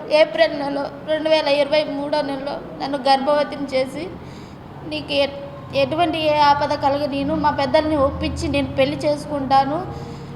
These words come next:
నీకు ఏ అలాంటి ఆపద నేను ఉండనియనని" చెప్పి, నాకు ఎన్నో మాయ మాటలు చెప్పి కువైట్కి వెళ్ళిపోయినాడు.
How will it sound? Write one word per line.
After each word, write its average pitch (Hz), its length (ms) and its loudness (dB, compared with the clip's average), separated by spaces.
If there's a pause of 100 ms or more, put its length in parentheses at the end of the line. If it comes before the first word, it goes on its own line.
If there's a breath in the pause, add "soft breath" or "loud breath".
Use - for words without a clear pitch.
(240)
నీకు 294 240 -2
ఏ 311 260 4
అలాంటి 320 440 6
ఆపద 311 360 6
నేను 285 420 -2 (280)
ఉండనియనని" 320 760 2 (120)
చెప్పి, 349 320 0 (680)
నాకు 302 260 0
ఎన్నో 311 320 2
మాయ 302 280 0
మాటలు 285 420 -4
చెప్పి 294 180 -4
కువైట్కి 302 520 4
వెళ్ళిపోయినాడు. 269 640 -2